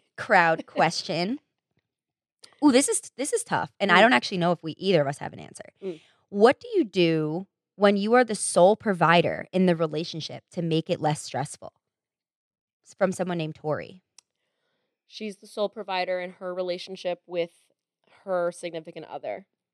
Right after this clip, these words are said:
Speaker 2: Um,
Speaker 1: And to make it less stressful. That's hard, 'cause a lot of times, like, you don't want
Speaker 2: Well, you have to unpack why it's stressful. Like,
Speaker 1: Yeah.
Speaker 2: is it stressful because
Speaker 1: And you don't wanna, like,
Speaker 2: he's
Speaker 1: make
Speaker 2: stressed out?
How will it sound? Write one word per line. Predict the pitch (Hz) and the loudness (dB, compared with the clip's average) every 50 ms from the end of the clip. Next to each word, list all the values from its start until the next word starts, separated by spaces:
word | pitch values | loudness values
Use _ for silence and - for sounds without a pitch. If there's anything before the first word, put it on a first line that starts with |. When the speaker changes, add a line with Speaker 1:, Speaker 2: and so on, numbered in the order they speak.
| _ _ _ _ _ _ _ _ _ _ _ _ _ _ _ | _ _ _ _ _ _ _ _ _ _ _ _ _ _ _
Speaker 2:
Um, | 240 233 233 233 233 233 233 226 | -12 -10 -8 -8 -8 -8 -4 -2
Speaker 1:
And | 202 196 | -2 -2
to | - 202 | -2 -2
make | 185 185 185 - | -2 0 -2 -2
it | 190 - | -2 -6
less | 165 175 170 165 160 - | -2 0 -2 -2 -2 -6
stressful. | - - - 156 151 165 - - - _ - 92 85 - _ _ _ _ _ _ _ _ _ _ _ _ _ _ _ _ _ _ _ - | -14 -14 -10 -10 -12 -10 -12 -16 -18 _ -14 -14 -14 -14 _ _ _ _ _ _ _ _ _ _ _ _ _ _ _ _ _ _ _ -20
That's | 226 - - | -18 -18 -12
hard, | - 208 196 175 156 151 160 | -4 0 2 2 2 0 -4
'cause | 208 190 | -8 -6
a | 220 | -2
lot | 214 220 233 262 | 0 0 0 0
of | 262 | -4
times, | - 277 277 269 240 226 | -8 -8 -8 -8 -6 -6
like, | 214 196 180 | -6 -8 _
you | 185 196 175 | -14 -14 -6
don't | - 185 180 185 196 - | 0 0 2 2 0 -4
want | - 175 165 175 170 165 165 165 160 160 156 _ _ _ _ _ _ _ _ _ _ _ | -8 -12 -6 -4 -4 -2 -2 -2 -2 -4 -6 _ _ _ _ _ _ _ _ _ _ _
Speaker 2:
Well, | - 240 | -4 2
you | 247 | 2
have | 240 240 | 2 0
to | - - | 0 -4
unpack | 202 208 196 - 190 190 180 - | -4 -4 -4 -4 -8 -10 -10 -6
why | 180 165 160 151 | -6 -6 -6 -6
it's | 143 139 _ | -8 -12 _
stressful. | - - 156 - - - _ - - - _ - | -20 -18 -18 -18 -18 -20 _ -20 -20 -20 _ -18
Like, | - - - | -18 -14 -6
Speaker 1:
Yeah. | 208 226 220 214 196 180 170 170 170 | -2 0 2 4 2 2 0 0 -2
Speaker 2:
is | 170 170 | -4 -4
it | 180 180 | -6 -8
stressful | - 190 185 185 - 190 185 | -8 -8 -8 -8 -8 -12 -10
because | 233 277 | -4 -2
Speaker 1:
And | 285 302 | 0 0
you | 311 | 2
don't | 320 330 | 2 0
wanna, | 330 330 330 311 | 0 0 0 0
like, | 302 240 | 0 0
Speaker 2:
he's | 208 220 | 0 -4
Speaker 1:
make | 233 - | -8 -8
Speaker 2:
stressed | - 233 220 226 226 - | -4 -4 -4 -4 -4 -6
out? | 240 254 254 - 180 - | -8 -8 -6 -6 -8 -10